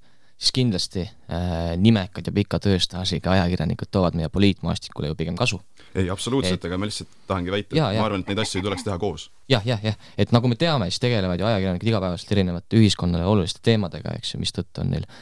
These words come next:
Speaker 1: on neil hea ülevaade ja kogemus seoses oluliste pidepunktidega ühiskonnas tervikuna. Et selles mõttes on sealt, selle pinnalt siis, eh, hea alustada poli-,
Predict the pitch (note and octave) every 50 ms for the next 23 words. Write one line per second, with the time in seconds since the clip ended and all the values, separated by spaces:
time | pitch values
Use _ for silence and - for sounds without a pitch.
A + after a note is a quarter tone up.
0 | - - - - - - F#2 F2 F2 F2 G2 G2+ F#2+ F#2 F#2+ G#2+ G2 F2+ E2+ F2
1 | F2 E2+ - F2 E2+ E2+ F#2+ G#2+ G#2+ G#2+ F2 F2 F2 - - F2+ F2 E2+ F#2 F2+
2 | F#2 G2+ G2 G2 F2 D#2+ - - - - G#2+ G#2 F2 F2 F2 - - - - F2
3 | A2+ A#2 G#2 F2+ - - - - - - A#2+ A2+ G2+ F#2+ - - - - - -
4 | - - - - - - - - - - - - F#2 E2 E2 - - - F2 E2
5 | - G2+ F#2 F2 - - - - F#2 E2+ - F#2+ F2 E2 E2 - - - - F#2
6 | F2 F2 - F#2 F2+ F2 F2+ - - - - - - E2+ E2 F2+ G2+ G#2 F#2 F2+
7 | F#2+ F#2 E2 - - - - - F2 E2 F2